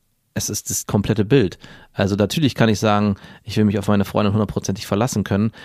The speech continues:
was aber nicht heißt, dass ich mich immer in allen Situationen hundertprozentig auf sie verlassen können muss, sondern es muss in gef-,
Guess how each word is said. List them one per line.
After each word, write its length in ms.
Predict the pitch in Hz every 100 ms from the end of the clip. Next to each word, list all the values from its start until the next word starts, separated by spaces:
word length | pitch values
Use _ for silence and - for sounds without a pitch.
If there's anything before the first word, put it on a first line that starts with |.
| - -
was 140 | 104
aber 120 | 110
nicht 160 | 101 -
heißt, 180 | 117 -
dass 120 | -
ich 80 | -
mich 180 | 101 -
immer 220 | 170 151 110
in 80 |
allen 200 | 101 127
Situationen 540 | 117 107 104 - 143 107
hundertprozentig 640 | 151 107 - - 92 107
auf 80 | 98
sie 120 | -
verlassen 460 | - 98 104 98 92 - - -
können 240 | - 95 90
muss, 240 | 113 95
sondern 220 | 90 87
es 140 | 85 -
muss 260 | 110 131
in 300 | - 127 110
gef-, 220 | 104 92